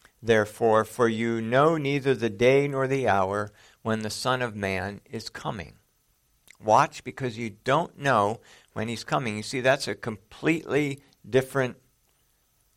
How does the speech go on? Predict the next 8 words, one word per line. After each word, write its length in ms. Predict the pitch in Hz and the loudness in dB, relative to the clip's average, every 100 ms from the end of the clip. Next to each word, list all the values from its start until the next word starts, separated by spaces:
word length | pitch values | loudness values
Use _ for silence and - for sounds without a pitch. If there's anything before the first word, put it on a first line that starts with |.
| _ | _
um, 300 | 92 87 78 - _ _ _ _ _ _ _ _ _ | -8 -8 -10 -18 _ _ _ _ _ _ _ _ _
exhortation 1000 | 123 127 - 123 - 156 165 - 110 104 | -6 -4 -2 -2 2 0 0 -4 -4 -4
than, 380 | 98 113 110 107 - _ _ _ _ _ _ _ _ _ _ _ _ _ _ _ _ - | 0 2 0 -4 -12 _ _ _ _ _ _ _ _ _ _ _ _ _ _ _ _ 2
"Look 240 | 127 135 | 2 2
at 120 | 139 | -2
the 80 | 120 | -6
fig 300 | - 160 151 | 0 0 0
tree, 500 | - 131 117 120 113 | -4 0 0 -2 -8